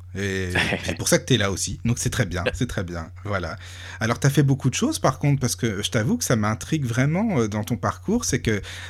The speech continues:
Speaker 1: tu as pratiqué, euh, le Qigong, euh, la méditation, euh, le chamanisme, la géobiologie, enfin beaucoup, beaucoup de domaines, donc, euh,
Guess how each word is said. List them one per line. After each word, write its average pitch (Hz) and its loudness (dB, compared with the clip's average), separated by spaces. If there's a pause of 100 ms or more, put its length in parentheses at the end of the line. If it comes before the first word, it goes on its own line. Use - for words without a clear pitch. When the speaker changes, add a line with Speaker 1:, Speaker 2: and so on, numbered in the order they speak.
Speaker 1:
tu - 2
as 117 6
pratiqué, 123 0
euh, 110 4
le 104 2
Qigong, 143 4
euh, 107 2
la 113 4
méditation, 123 4
euh, 110 4
le 101 2
chamanisme, 113 4
la 101 2
géobiologie, 107 2
enfin 104 0
beaucoup, 139 0
beaucoup 151 0
de 113 2
domaines, 127 2
donc, 110 0
euh, 95 0